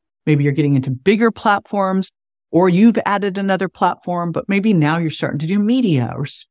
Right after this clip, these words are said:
big speaking or podcasts, right? You are now becoming a well-known, trusted authority in your niche. And this is when you gotta stay humble, right? <laughs> This is when,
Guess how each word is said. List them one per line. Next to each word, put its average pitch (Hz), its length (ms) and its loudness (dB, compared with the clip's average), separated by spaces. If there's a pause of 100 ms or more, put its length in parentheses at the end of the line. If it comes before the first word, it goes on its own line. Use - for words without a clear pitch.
big 220 200 2
speaking 147 640 -2
or 135 100 -4
podcasts, - 720 -8
right? 165 380 -2 (400)
You 262 360 6
are 165 180 0
now 156 480 2
becoming 156 580 -4
a 165 120 -2
well-known, 151 840 0 (340)
trusted - 420 -4
authority 131 680 -2
in 143 220 2
your 139 120 -2
niche. - 560 -6 (460)
And 135 300 6
this 254 200 4
is 262 160 2
when 151 440 2 (240)
you 117 120 -2
gotta 117 300 -2
stay 151 240 -4
humble, 123 500 -2 (200)
right? 143 380 0 (540)
<laughs> 185 80 -2 (1000)
This 208 280 4
is 240 160 2
when, 165 460 4